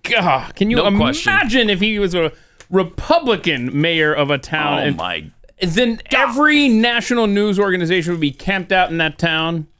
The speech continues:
Speaker 1: That it would, it would never end,
Speaker 2: Making
Speaker 1: man.
Speaker 2: sure you know what a horrible person he is. They, they, if he was Republican, he would be demonized, uh, like you can't believe.
Speaker 1: Is Mayor Fetter-, is Republican Mayor John Fetterman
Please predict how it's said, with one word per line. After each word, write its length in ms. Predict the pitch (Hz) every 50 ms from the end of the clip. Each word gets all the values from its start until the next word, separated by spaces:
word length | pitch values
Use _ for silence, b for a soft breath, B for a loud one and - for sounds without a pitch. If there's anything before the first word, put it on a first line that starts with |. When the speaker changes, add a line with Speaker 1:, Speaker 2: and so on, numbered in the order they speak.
| _ _ _ _ _ _ _ _ _ -
Speaker 1:
That 280 | 139 160 185 143 175 190
it 100 | 202 185
would, 220 | 180 165 156 - -
it 180 | 196 202 202 175
would 360 | 170 156 147 135 131 - - _ -
never 580 | 160 151 156 160 170 180 196 185 170 175 165 -
end, 320 | 139 131 117 107 101 101
Speaker 2:
Making 320 | 110 135 185 233 - 294
Speaker 1:
man. 40 | 240 -
Speaker 2:
sure 360 | - - - 247 240 175 131
you 160 | 127 135 135
know 200 | 135 135 139 135
what 160 | 135 123 120
a 80 | 113 98
horrible 460 | - - 104 113 117 110 101 107 101
person 480 | - - 98 101 95 - - 78 55 -
he 160 | 60 65 69 58 55
is. 300 | 57 55 50 - - - - - - - - - -
They, 140 | 120 127 120
they, 300 | 95 - 127 120 - - -
if 220 | 131 135 - -
he 160 | 123 151 190
was 180 | 226 220 165 151
Republican, 800 | 165 156 - - 143 147 156 170 175 - - 190 196 202 196 190 - b b b b b b b b
he 180 | - - -
would 180 | 202 202 185 131
be 160 | 143 143 120
demonized, 1040 | 98 82 - 135 151 175 190 196 185 - 95 98 104 104 107 104 92 - - - - - - _ _ _ _ _
uh, 520 | 123 127 127 120 117 110 107 104 95 78 - -
like 260 | - 117 127 127 - -
you 60 | 160 -
can't 240 | - 156 143 123
believe. 440 | - 117 110 98 78 - - - - -
Speaker 1:
Is 180 | 165 160 139 120
Mayor 420 | 143 143 143 147 170 190 214 226 208
Fetter-, 340 | - - 190 185 185 180 -
is 340 | 151 151 156 - 147 131 143
Republican 600 | 160 156 - - 226 247 285 240 - 226 190 165
Mayor 440 | 165 175 170 170 160 156 156 147 139
John 420 | 139 120 151 156 165 180 180 156
Fetterman 580 | - _ 151 165 165 143 120 104 98 95 98